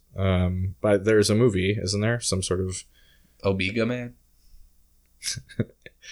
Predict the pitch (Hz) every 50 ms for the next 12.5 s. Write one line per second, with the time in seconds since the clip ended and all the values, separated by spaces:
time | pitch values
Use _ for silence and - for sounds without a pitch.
0 | - - 135 131 127 - - 135 120 113 117 117 135 175 175 139 120 110 110 104
1 | 98 98 95 - - - - - 139 - - 147 - - - 113 110 110 110 110
2 | 110 110 110 110 110 110 110 107 - - 117 113 113 110 - - 165 170 175 170
3 | 156 156 - - - - - - 107 113 - 120 113 113 110 107 107 107 110 107
4 | 107 107 107 - - 120 123 131 127 - 147 165 175 175 156 147 151 156 143 151
5 | 143 135 - 127 120 120 120 123 135 127 - - 139 123 - - 104 98 92 95
6 | 98 92 - 98 90 85 92 90 87 - - - 92 82 - - - - - -
7 | - - - - _ - 104 104 101 101 101 98 98 95 - - - _ _ -
8 | _ - - _ _ _ _ - 104 117 123 127 120 - - _ _ _ - -
9 | 107 104 101 101 101 104 98 - 104 104 104 - - 104 104 104 104 101 104 104
10 | 104 101 98 98 101 104 - 101 95 - 107 98 101 104 101 - - 95 98 101
11 | 104 - - - - - 110 107 98 92 92 92 - 123 117 - 120 120 117 113
12 | - - 113 110 113 110 110 110 107 107